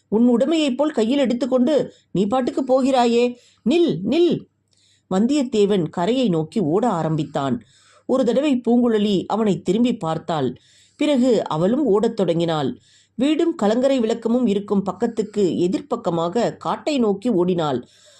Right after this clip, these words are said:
ஆகா, இவள் துஷ்டப்பெண். துஷ்டப்பெண்ணா அல்லது வெறும் பைத்தியமா? இந்திய-, இந்த பைத்தியக்காரத்திடமிருந்து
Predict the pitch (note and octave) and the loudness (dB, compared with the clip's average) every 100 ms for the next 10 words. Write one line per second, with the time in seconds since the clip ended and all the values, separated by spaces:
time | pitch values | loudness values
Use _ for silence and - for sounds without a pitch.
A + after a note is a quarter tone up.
0 | _ - G3+ G#3+ B3 C4+ G3+ G3 D3+ D#3 | _ -6 -4 -2 0 0 2 0 0 -4
1 | - D4+ A#3 F3 - - _ _ D#3 - | -4 -2 0 -2 -2 -10 _ _ -6 -4
2 | D#4 D#4+ B3+ G3 B3+ C4 A#3 E3+ G3+ C#4 | -4 -2 0 0 0 0 0 2 0 -2
3 | F3+ G#3 A#3 C#4 B3+ G#3+ G#3 G#3 _ _ | -2 -4 -2 0 0 0 -4 -8 _ _
4 | _ - G3+ G#3 G3 G3+ - G#3 G3 G3 | _ -2 0 2 0 -2 0 0 0 -2
5 | E3 A3+ C#4+ C#4 C4 B3 A#3+ A3+ G#3+ A3+ | -2 -2 -4 -2 -2 -2 -2 0 2 2
6 | B3 C4 A3 B3+ | 2 2 2 2